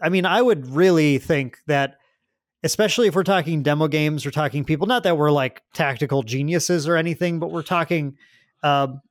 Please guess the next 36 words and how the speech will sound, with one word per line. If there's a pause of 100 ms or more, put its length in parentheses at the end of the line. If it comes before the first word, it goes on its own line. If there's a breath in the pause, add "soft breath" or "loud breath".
(460)
people
that
are
just
learning
the
game
and
exploring
the
game (600)
are
just
naturally
going
to
have
a
more
difficult
time (580)
playing
Izmir, (100)
whether
or
not
you
have
a
strong
T
C
G
background. (180)
Um, (340)
it's,